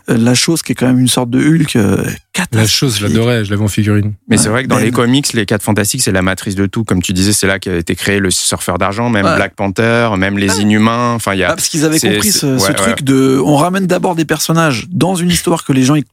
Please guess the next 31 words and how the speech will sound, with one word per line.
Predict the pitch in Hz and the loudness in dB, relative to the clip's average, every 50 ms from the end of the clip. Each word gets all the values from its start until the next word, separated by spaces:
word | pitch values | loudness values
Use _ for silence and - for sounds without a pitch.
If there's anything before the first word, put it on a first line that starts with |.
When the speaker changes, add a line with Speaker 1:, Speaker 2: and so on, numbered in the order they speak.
| - - | -2 -2
Speaker 1:
comprennent | - 123 - - 156 156 165 | 0 0 0 0 0 -2 -2
et | 147 | -4
qu'ils | - - - - | -6 -8 -8 -4
connaissent | - 143 151 180 202 - | -4 -2 -2 -2 -4 -4
pour | - - 139 | -4 -2 0
voir | 139 175 185 175 | 2 2 0 0
si | - - 180 | -2 -2 -2
les | 160 | 0
personnages, | 156 147 - 156 160 151 131 | 0 -2 -2 0 -2 0 0
ils | 131 | 0
marchent. | 147 165 220 - - - - | -2 -2 -4 -6 -8 -6 -2
Et | - 147 | -2 0
s'ils | - - - 180 175 | 0 2 0 2 2
marchent, | 196 214 220 - - - _ _ _ _ _ | 2 0 0 -2 -4 -4 _ _ _ _ _
pouf, | - 285 226 - | 0 0 0 0
on | 233 185 | 0 0
fait | - 202 | 0 0
une | 185 | 0
série | 165 - 190 175 175 | 0 0 0 2 2
avec | 175 165 170 - 233 | 2 0 0 2 2
eux, | 214 | 0
en | 170 | 2
fait. | - - 120 | 2 2 2
Speaker 2:
Mm. | 113 | 2
Speaker 1:
C'était | 110 - - - - 175 | 2 2 0 0 -2 -2
des | 170 208 | -2 -2
génies | 175 202 - 359 370 | -2 -2 -4 -4 -6
là-dessus. | 311 214 - - - 202 185 - | -6 -6 -6 -6 -4 -2 0 0
En | 131 | 0
fait, | - - 196 - | -2 -2 -4 -4
ils, | - 233 - - 143 | -2 -2 0 0 0